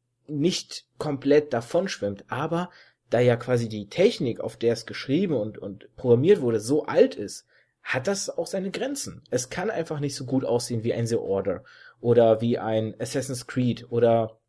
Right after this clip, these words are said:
wie irgendein M M O R P G, was heutzutage auf den Markt geschmissen wird. Deshalb,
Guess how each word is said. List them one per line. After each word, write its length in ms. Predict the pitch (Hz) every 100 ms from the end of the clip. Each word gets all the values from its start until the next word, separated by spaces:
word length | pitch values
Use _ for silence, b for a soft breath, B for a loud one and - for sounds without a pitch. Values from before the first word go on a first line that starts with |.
| _ _ _ _
wie 320 | - 123 131 135
irgendein 400 | 160 160 - 131
M 160 | 131 127
M 140 | 139
O 140 | 135 135
R 60 |
P 120 | 131 131
G, 160 | 143
was 240 | 139 - 135
heutzutage 680 | 170 - 147 120 98 - -
auf 160 | -
den 80 | 104
Markt 240 | 92 95
geschmissen 500 | - - 80 - 80
wird. 280 | - - - b b b b b b
Deshalb, 320 | 120 151 147